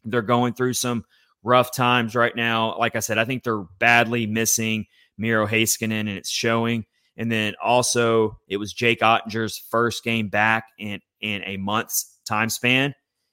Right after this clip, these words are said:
and he looked a little rusty, but he did face a lot of shots and a lot of offensive scoring chances for the Predators. He faced way more traffic than Lankinen had to face on the other end.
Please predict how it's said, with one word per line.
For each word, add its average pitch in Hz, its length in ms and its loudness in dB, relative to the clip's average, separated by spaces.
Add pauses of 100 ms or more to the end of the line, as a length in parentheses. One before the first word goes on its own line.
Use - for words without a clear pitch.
(180)
and 113 300 -2
he 127 240 -2
looked 135 320 -2
a 127 60 0
little 123 680 0
rusty, 135 680 -2 (760)
but 104 120 -6
he 117 120 -4
did 113 220 -2
face 123 460 0
a 110 120 -4
lot 107 280 2
of 110 80 -8
shots 120 500 2
and 104 80 -8
a 101 60 -6
lot 104 220 0
of 101 140 -6
offensive 110 500 -2
scoring 123 380 -4
chances 123 380 -2
for 120 160 -4
the 110 80 -2
Predators. 117 480 0
He 113 120 -6
faced 110 340 -2
way 117 260 0
more 123 220 -2
traffic 113 560 0 (420)
than 107 520 0
Lankinen 113 520 -2
had 113 240 2
to 113 60 -2
face 120 640 -2 (100)
on 101 140 -8
the 104 140 -2
other 120 200 0
end. 135 300 -2